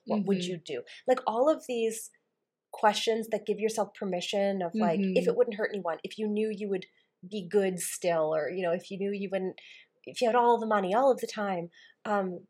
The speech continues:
Speaker 1: and just sit back and, like, fantasize. If I was gonna let myself be unrealistic and,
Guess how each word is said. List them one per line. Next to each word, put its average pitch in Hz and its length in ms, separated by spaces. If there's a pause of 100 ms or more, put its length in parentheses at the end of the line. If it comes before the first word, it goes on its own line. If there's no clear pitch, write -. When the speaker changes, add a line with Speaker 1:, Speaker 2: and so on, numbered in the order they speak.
(100)
Speaker 1:
and 214 140
just 208 200
sit 254 180
back 226 360 (260)
and, 185 420 (1040)
like, - 160 (160)
fantasize. 175 920 (600)
If - 80
I 208 100
was 254 140
gonna 254 180
let 240 120
myself 220 320
be - 180 (120)
unrealistic 226 2000 (840)
and, 202 560